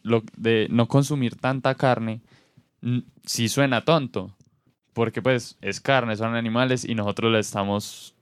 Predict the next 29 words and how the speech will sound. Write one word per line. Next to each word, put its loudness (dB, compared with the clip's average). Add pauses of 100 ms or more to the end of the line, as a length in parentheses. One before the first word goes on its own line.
eh, 0 (880)
criando 2
y 0
se -6
supone -6
eso. -10 (400)
Pero 2 (120)
ahí, 0
eh, 4
ahí 2
el -2
problema. 2 (300)
Como 2
se 4
supone -2
que 2
vivimos 2
en 0
un 0
mundo 2
de 6
oferta-demanda, -2 (600)
si 0 (100)
bajas 2
la -2
demanda 0
de 4
carne, -2 (320)
pues, -8